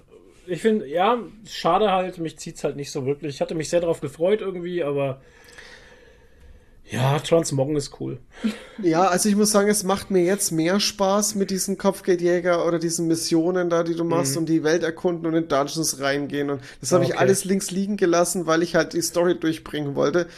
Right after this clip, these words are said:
Speaker 2: damit
Speaker 1: Ja,
Speaker 2: ich das
Speaker 1: das mach
Speaker 2: Mount
Speaker 1: ich jetzt
Speaker 2: halt
Speaker 1: auch
Speaker 2: hab
Speaker 1: so.
Speaker 2: und so.
Speaker 1: Ja, genau.
Speaker 2: Und, ähm, ja, und jetzt macht's echt, ich find's, jetzt macht's mehr <laughs> Spaß halt.
Speaker 1: Ja, ich spiele jetzt auch auf Krampf einfach nur die Story durch, weil ich am Anfang auch so Nebenquests die ganze Zeit mitgemacht habe und irgendwelche Dungeons rein bin,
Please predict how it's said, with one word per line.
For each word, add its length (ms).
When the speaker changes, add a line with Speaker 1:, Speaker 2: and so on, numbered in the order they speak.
Speaker 2:
damit 180
Speaker 1:
Ja, 40
Speaker 2:
ich 60
das 100
Speaker 1:
das 80
mach 80
Speaker 2:
Mount 140
Speaker 1:
ich 40
jetzt 100
Speaker 2:
halt 120
Speaker 1:
auch 100
Speaker 2:
hab 80
Speaker 1:
so. 80
Speaker 2:
und 140
so. 280
Speaker 1:
Ja, 300
genau. 360
Speaker 2:
Und, 440
ähm, 680
ja, 200
und 140
jetzt 220
macht's 260
echt, 400
ich 80
find's, 260
jetzt 240
macht's 300
mehr 300
<laughs> 0
Spaß 600
halt. 280
Speaker 1:
Ja, 220
ich 100
spiele 180
jetzt 140
auch 120
auf 120
Krampf 260
einfach 200
nur 100
die 80
Story 300
durch, 220
weil 100
ich 100
am 120
Anfang 220
auch 100
so 100
Nebenquests 520
die 80
ganze 140
Zeit 120
mitgemacht 420
habe 240
und 200
irgendwelche 400
Dungeons 480
rein 200
bin, 180